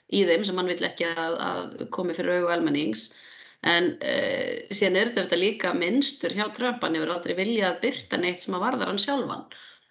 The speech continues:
sem aftur vekur þessi sömu viðbrögð að þar sé eitthvað, hann hafi eitthvað gruggugt í bókaorninu. Eh, það er auðvitað,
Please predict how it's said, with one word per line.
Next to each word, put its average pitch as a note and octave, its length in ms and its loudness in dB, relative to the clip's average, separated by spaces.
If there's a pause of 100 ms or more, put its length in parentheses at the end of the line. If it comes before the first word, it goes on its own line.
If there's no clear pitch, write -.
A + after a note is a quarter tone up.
(120)
sem F#3 200 -2
aftur F3+ 440 0
vekur F3+ 360 0
þessi E3+ 240 -2
sömu E3+ 360 0 (160)
viðbrögð E3+ 420 2
að E3+ 140 -2
þar F3 160 -2
sé F#3+ 240 0
eitthvað, E3 320 -4
hann F3 120 -6
hafi G3 200 0
eitthvað - 240 -8
gruggugt F3 320 -6
í - 40 -4
bókaorninu. - 600 0 (720)
Eh, E3+ 580 4 (800)
það F#3+ 320 2
er A3 140 2
auðvitað, F#3+ 520 2